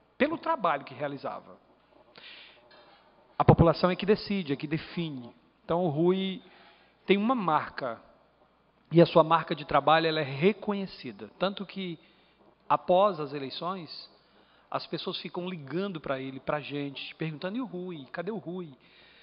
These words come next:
Com saudade, porque a perspe-, tinha alguém, tem alguém,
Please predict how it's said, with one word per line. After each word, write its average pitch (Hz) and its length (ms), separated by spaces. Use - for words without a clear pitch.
Com 214 140
saudade, 185 520
porque 190 260
a 180 120
perspe-, - 920
tinha 294 320
alguém, 196 420
tem 247 280
alguém, 190 640